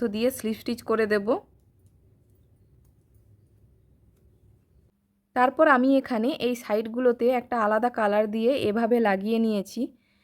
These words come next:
তো আমি এটা দেখিয়ে দিচ্ছি কিভাবে লাগাতে হয়। এইভাবে আমি তিনটে উল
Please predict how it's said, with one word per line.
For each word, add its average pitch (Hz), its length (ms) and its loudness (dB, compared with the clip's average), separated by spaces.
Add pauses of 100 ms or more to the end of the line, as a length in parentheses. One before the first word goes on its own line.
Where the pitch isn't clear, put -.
(160)
তো - 40 2
আমি 262 220 6
এটা 277 160 2
দেখিয়ে 233 340 -2
দিচ্ছি 247 320 -8
কিভাবে 233 360 -2
লাগাতে 214 380 2
হয়। 220 220 -2 (1000)
এইভাবে 269 400 2
আমি 262 200 4 (120)
তিনটে 262 360 0 (100)
উল 262 200 0